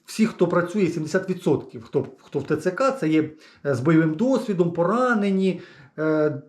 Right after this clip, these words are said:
тяжкі поранення. Але ж, ну, якщо подивитися, він говорить, що це вони просто оп-, роблять оповіщення.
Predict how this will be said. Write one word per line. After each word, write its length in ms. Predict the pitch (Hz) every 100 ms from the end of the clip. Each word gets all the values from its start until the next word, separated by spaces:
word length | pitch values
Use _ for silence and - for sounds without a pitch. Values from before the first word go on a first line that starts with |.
| -
тяжкі 360 | 180 170 269
поранення. 800 | 262 226 208 202 185 175 156 151 - _ _ _ _ _ _
Але 400 | - 117 127 143
ж, 160 | 139 -
ну, 100 | 131
якщо 320 | 135 143 151
подивитися, 800 | 151 127 131 127 135 143 165 147 - _ _ _
він 160 | 120 160
говорить, 300 | 143 156 151
що 120 | -
це 280 | - 170 151 -
вони 160 | 143 147
просто 320 | 156 180 147
оп-, 380 | 120 - 165 135
роблять 320 | 185 175 -
оповіщення. 880 | 175 160 185 170 196 190 - 135 127